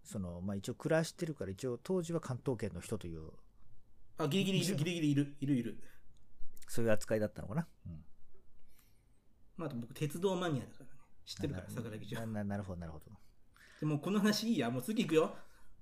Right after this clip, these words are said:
Speaker 1: はい。これはもうカット候補でございます。
Speaker 2: そう、カットだよ。これ使わないからね。
Speaker 1: <laughs> さあ、次。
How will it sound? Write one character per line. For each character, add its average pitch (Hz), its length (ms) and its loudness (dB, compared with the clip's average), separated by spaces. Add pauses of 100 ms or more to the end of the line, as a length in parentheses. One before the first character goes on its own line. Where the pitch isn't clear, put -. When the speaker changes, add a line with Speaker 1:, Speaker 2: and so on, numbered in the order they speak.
(160)
Speaker 1:
は - 220 0
い。 98 80 0
こ - 100 0
れ 165 80 6
は 151 100 4
も 127 60 -2
う - 40 -6
カ - 120 0
ッ 165 40 4
ト 214 180 2
候 233 140 6
補 175 100 8
で 117 80 8
ご 92 60 -2
ざ 87 100 -4
い 82 60 -6
ま 82 120 -8
す。 - 140 -12 (540)
Speaker 2:
そ 170 100 6
う、 - 40 6
カ 233 140 8
ッ 240 60 4
ト 180 100 4
だ 123 80 4
よ。 - 60 -4
こ - 80 -4
れ - 40 -6
使 - 160 4
わ 226 60 8
な 233 100 2
い 147 40 -2
か 117 80 -4
ら 101 80 -10
ね。 - 120 -14 (460)
Speaker 1:
<laughs> - 500 -20
さ - 240 6
あ、 - 60 -12
次。 120 320 -4